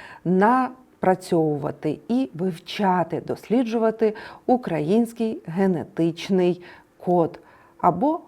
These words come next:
праукраїнський, навіть арійський. Цікаво? Тож обов'язково підписуйтесь на мій канал, ставте дзвіночок і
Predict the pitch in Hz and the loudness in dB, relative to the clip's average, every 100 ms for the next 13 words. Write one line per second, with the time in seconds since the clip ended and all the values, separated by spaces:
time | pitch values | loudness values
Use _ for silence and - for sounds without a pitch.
0 | _ - 190 185 180 - 170 156 151 156 | _ -2 4 6 6 4 0 0 -2 -4
1 | - 151 147 - _ - 165 190 254 254 | -6 -10 -10 -12 _ -6 0 2 2 0
2 | 254 - - 190 185 202 226 175 - 151 | -2 -10 -4 -2 0 0 -2 -2 -6 -8
3 | 135 - _ - - - - - - 190 | -8 -8 _ -20 -20 -20 -10 -6 -2 2
4 | 269 247 151 - - - - - 185 - | 4 4 0 -4 -18 -20 -10 -2 -2 -2
5 | 180 165 190 220 214 190 143 143 160 - | -2 2 2 2 0 0 0 -4 -6 -6
6 | 170 151 - - 170 170 160 - 113 131 | -4 -4 -6 -6 -4 -4 -4 -4 -4 0
7 | 180 269 269 - - - - 196 190 - | 2 2 0 -18 -20 -20 -6 0 0 -2
8 | 151 - 147 151 196 330 339 302 302 - | -4 -6 -6 -2 0 0 0 -4 -4 -10
9 | - - - 233 311 | -20 -12 0 2 2